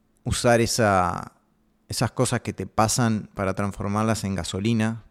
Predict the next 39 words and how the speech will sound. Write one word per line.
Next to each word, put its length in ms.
porque 200
en 60
realidad 960
es, 320
es 120
parte 360
del 100
juego 320
de 60
la 100
vida. 320
Si 180
vos 140
no 100
tenés 280
obstáculos, 760
si 140
no 140
tenés 220
situaciones 580
negativas 720
o 20
si 140
no 140
tenés 560
cosas 300
que 140
te 180
pasan 680
donde 320
te 120
tenés 240
que 140
reinventar 640
continuamente, 800
¿cuál 180
es 100
la 80
gracia? 560